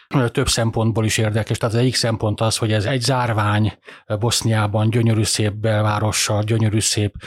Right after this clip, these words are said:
ö, törökös épületekkel, a Neretva folyó partján, egy gyönyörű szép híddal, amit ugye tudjuk, hogy leromboltak, majd újjáépítettek, egy olyan minarettel, az ember fölsétálhat, körülnézhet a városban.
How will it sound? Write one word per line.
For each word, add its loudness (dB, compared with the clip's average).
ö, 0
törökös 0
épületekkel, -2
a 0
Neretva 0
folyó 0
partján, -2
egy 0
gyönyörű 2
szép -2
híddal, 0
amit -2
ugye -2
tudjuk, -2
hogy -2
leromboltak, -2
majd 0
újjáépítettek, -2
egy 0
olyan 4
minarettel, 2
az 0
ember 2
fölsétálhat, 0
körülnézhet 0
a 0
városban. 0